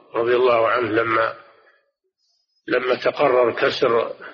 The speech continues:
ثنية الربيع من باب القصاص، فأقسم أنها لا تكسر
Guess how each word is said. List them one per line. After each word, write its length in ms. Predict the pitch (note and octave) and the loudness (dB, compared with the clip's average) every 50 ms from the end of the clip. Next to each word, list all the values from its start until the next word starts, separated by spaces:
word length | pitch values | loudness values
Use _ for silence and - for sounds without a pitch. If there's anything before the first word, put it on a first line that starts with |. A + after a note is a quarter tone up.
| - - - | -14 -8 -4
ثنية 420 | C3+ B2+ C3+ C3+ C3 B2+ B2 - - | -2 0 2 2 4 2 2 2 0
الربيع 600 | C3 A2+ A#2+ B2 A2+ B2+ C#3 C#3+ B2+ B2 A#2+ A2+ | 0 2 2 2 2 4 2 4 4 4 2 2
من 340 | G#2 A2+ A#2 B2 B2 B2 A#2 | 0 -2 -4 -4 -4 -2 0
باب 220 | C3 C3+ C3 B2+ | 2 2 2 2
القصاص، 680 | C3 C3 B2+ - B2+ - - D#3 C3 A#2+ B2+ - - - - - - _ _ _ _ _ _ _ _ _ _ _ _ _ - - - _ _ - | 2 0 2 0 0 0 2 2 2 2 0 -2 -6 -16 -20 -20 -20 _ _ _ _ _ _ _ _ _ _ _ _ _ -20 -20 -20 _ _ -2
فأقسم 1200 | - B2+ B2+ B2+ B2 B2 B2+ A#2+ B2 - - - - - - - D#3+ F3 F3 - - - D#3 C#3+ C#3+ | 0 2 4 4 4 4 2 2 0 -2 -4 -4 -6 -10 -6 -2 -2 -2 -2 -2 -2 0 0 2 2
أنها 440 | D3+ D#3 - D#3 D3+ D#3 D#3 C#3+ C3 | 2 2 2 0 2 2 4 4 4
لا 160 | E3 E3+ D#3+ | 4 2 2
تكسر 600 | D3 - B2+ - - - - E3+ F#3+ - - - | 2 0 -2 -6 -4 -2 0 0 0 0 -4 -10